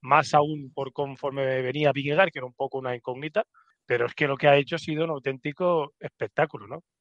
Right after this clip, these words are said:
Eh, victorias de etapa, maillot de líder casi todos los días, atacando todos los días, y lo que, lo que <laughs> hace él, ¿no?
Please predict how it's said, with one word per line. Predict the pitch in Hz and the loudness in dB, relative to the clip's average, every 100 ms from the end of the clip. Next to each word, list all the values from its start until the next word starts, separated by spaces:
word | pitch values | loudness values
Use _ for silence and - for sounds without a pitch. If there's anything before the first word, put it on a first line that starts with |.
| _ _ _ | _ _ _
Eh, | 110 101 107 104 | -10 -6 -4 -4
victorias | 113 - 139 135 123 | -8 -6 -2 -2 -2
de | 127 | 0
etapa, | - 160 170 - 190 196 196 156 123 | 6 6 6 8 10 12 10 8 2
maillot | 123 117 120 131 | -4 -6 -6 -8
de | 123 | -6
líder | 127 139 131 123 | -4 -2 -4 -4
casi | - 147 143 | -4 -4 -4
todos | - 151 135 | -6 -6 -4
los | 127 117 | -6 -6
días, | 151 170 196 208 196 - _ _ | 0 4 8 6 4 -6 _ _
atacando | 123 117 139 160 156 147 147 - _ 151 | 2 4 2 4 2 0 -10 -10 _ _
todos | 185 190 175 151 | 2 4 4 0
los | 139 | -2
días, | 151 180 214 233 - - _ _ _ _ 175 | 2 6 8 6 2 -14 _ _ _ _ -4
y | 175 180 | 0 0
lo | 180 175 | 0 0
que, | 170 160 156 156 156 156 | 4 6 6 6 4 4
lo | 165 | 2
que | - | 4
<laughs> | - | 4
hace | - 208 180 | 4 6 6
él, | 196 170 | 6 0
¿no? | 220 | -6